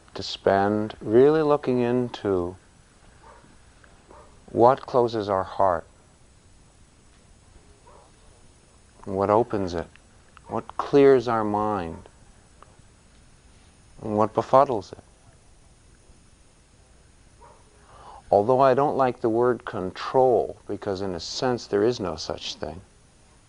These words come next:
this allows us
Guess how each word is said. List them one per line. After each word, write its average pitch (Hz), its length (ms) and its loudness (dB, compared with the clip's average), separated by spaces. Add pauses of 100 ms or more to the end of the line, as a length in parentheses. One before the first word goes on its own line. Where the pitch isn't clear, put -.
(920)
this 170 580 0
allows 127 600 2
us 139 200 -2